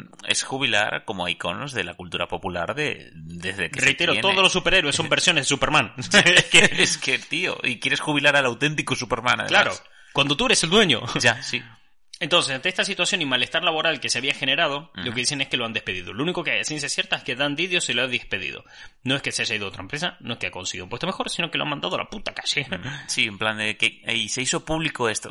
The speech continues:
Speaker 1: que es feo, es feo decir, "Eh, a esta gente, fuera".
Speaker 2: Claro, que tampoco se dieron un comunicado de prensa, nada por el estilo.
Speaker 1: Es que
Speaker 2: Salió la noticia, se saltó. El
Speaker 1: "Se
Speaker 2: primero eran
Speaker 1: despide
Speaker 2: rumores
Speaker 1: fulano de tal".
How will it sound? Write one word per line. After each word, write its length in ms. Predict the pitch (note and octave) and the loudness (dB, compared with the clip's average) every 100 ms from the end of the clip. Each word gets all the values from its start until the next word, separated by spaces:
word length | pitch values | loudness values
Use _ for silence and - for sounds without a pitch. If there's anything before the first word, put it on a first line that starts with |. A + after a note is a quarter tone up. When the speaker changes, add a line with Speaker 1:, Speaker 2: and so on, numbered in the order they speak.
| - | -6
Speaker 1:
que 80 | B2 | -6
es 120 | B2 | -6
feo, 320 | - D#2+ D2+ | -4 -6 -4
es 140 | D#2+ - | -4 -4
feo 240 | D#2 E2 | -6 -4
decir, 380 | E2 - F#2 - - | -6 -4 -6 -8 0
"Eh, 160 | G#2 - | 0 0
a 60 | |
esta 180 | G2+ - | -8 -2
gente, 420 | - G#3+ A#3+ - - | 2 2 0 -2 -8
fuera". 500 | - F3 E3 D3+ - - | -8 -4 -4 -6 -10 -2
Speaker 2:
Claro, 120 | F3+ | 0
que 80 | F#3+ | 2
tampoco 240 | G3 C4+ | 0 0
se 80 | F#3+ | 0
dieron 140 | E3+ | 0
un 40 | C#3+ | 0
comunicado 360 | C3 C3 C3+ | -2 0 0
de 60 | A#2 | 2
prensa, 240 | - C3 | 0 0
nada 140 | B2+ B2 | -2 -2
por 100 | A2 | -2
el 20 | |
estilo. 300 | - G#2+ - - - | -2 -2 -4 -16 -10
Speaker 1:
Es 100 | - | -4
que 120 | G2+ | 0
Speaker 2:
Salió 320 | F#2 B2+ D#3 | 2 6 6
la 120 | F3+ | 6
noticia, 480 | C#3+ D#3 F3+ G#2+ - - - | 2 0 0 -2 -6 -16 -8
se 160 | - | -2
saltó. 380 | C3+ B2+ E3 C3 | 0 2 2 2
El 120 | G#2+ A#2+ | 2 0
Speaker 1:
"Se 60 | A2+ | 2
Speaker 2:
primero 240 | F#2+ E3 E3+ | 4 6 6
eran 80 | |
Speaker 1:
despide 180 | D3+ C#3 | 6 4
Speaker 2:
rumores 320 | - F3 G#3+ F3 | 4 6 6 4
Speaker 1:
fulano 160 | A#2+ | 0
de 60 | F#2 | -2
tal". 160 | - | -4